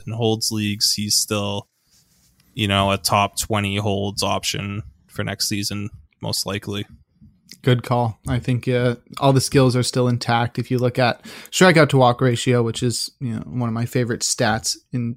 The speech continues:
Speaker 2: uh, terms of pitchers, he's got a top twenty, uh,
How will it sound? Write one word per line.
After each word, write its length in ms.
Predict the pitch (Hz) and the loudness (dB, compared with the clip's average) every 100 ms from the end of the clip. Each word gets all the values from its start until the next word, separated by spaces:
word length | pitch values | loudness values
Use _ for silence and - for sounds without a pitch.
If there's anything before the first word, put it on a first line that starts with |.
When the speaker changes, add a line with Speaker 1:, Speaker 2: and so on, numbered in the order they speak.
| - | -8
Speaker 2:
uh, 220 | 120 117 | -6 -6
terms 240 | 120 131 120 | -2 0 0
of 80 | - | 0
pitchers, 380 | 127 127 120 - - - | -2 -2 -6 -10 -20 -8
he's 80 | 147 | 2
got 140 | 180 | 4
a 40 | 151 | 6
top 260 | 156 139 | 4 2
twenty, 440 | - 139 127 127 120 _ _ _ _ - | 2 2 4 2 0 _ _ _ _ -4
uh, 360 | 117 113 117 | 0 2 0